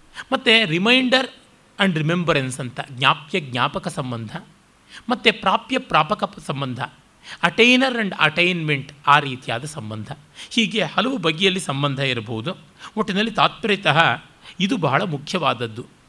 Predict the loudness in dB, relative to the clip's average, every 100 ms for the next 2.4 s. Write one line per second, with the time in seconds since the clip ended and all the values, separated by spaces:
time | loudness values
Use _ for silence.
0 | _ -20 -8 -2 0 0 0 -2 -2 -2
1 | -2 -2 -6 -6 -6 -4 0 2 2 0
2 | -4 -4 -6